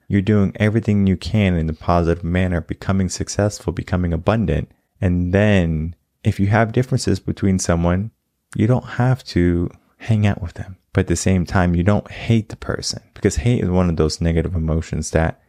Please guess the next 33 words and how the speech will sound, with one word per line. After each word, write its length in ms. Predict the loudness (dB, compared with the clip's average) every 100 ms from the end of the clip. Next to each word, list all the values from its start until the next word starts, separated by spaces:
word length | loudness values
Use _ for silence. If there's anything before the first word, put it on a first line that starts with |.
| _
serve 380 | -8 0 0 2
no 300 | 0 2 2
one 340 | 2 2 2 -2
and 340 | -4 -4 -6 -10 _ _ -6
only 300 | -2 0 0
hurt 240 | 0 0
ourselves. 680 | 0 -2 -2 -2 -4 -10 -16 _ _
This 180 | -2 -2
blog 400 | 0 2 2 2
right 160 | 0 -2
here, 320 | -2 0 2
The 160 | 0 -2
Foundation 840 | -2 -2 0 0 -2 -6 -8 -10 -8
of 180 | -6 -4
Respect, 640 | -6 -6 -2 -2 -2 -12 -20 _
has 760 | -6 0 2 2 2 0 -4 -8 _ _ _
a 100 | -2
lot 320 | 0 2 2
of 200 | 0 -4
points 460 | -4 -2 0 -2 -2
that, 280 | 0 0 -4 _ _
has 280 | -2 0 0
many 240 | 0 2 0
points 400 | 0 0 0 0
that 180 | -2
I 80 | 0
didn't 360 | -2 -2 0 0
go 220 | 0 0
over 340 | 0 0 0 -2
today 320 | 0 0 0
in 80 | -2
the 60 |
podcast. 720 | -4 -2 -2 -2 -6 -6 -12